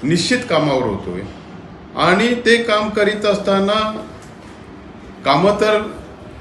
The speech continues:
पूर्ण करा," असे आमचे, अ, वरिष्ठ अधिकारी सतत सांगत असतात, परंतु पैशाचं नाव घेतल्यानंतर म्हणे काम केलं पाहिजे. आणि काम करीत असताना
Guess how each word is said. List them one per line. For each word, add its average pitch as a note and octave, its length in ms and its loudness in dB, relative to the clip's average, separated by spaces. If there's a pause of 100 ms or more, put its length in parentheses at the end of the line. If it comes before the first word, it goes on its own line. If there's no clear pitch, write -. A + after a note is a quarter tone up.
(160)
पूर्ण A#3 300 4
करा," C3+ 480 2 (100)
असे E3 220 -4
आमचे, D#3 340 0 (460)
अ, C#3+ 300 -4 (520)
वरिष्ठ D3 460 0 (320)
अधिकारी B2+ 580 -2
सतत G3 300 -2
सांगत A2 420 -4
असतात, G2+ 300 -2 (720)
परंतु G#3+ 320 4
पैशाचं G#3+ 500 2
नाव G3+ 260 4
घेतल्यानंतर F#3+ 760 2
म्हणे F#3 220 2
काम E3+ 260 0
केलं D#3 320 2
पाहिजे. A#2 460 0 (1500)
आणि F3+ 200 4
काम A3 380 2
करीत A3 360 0
असताना G#3 1040 2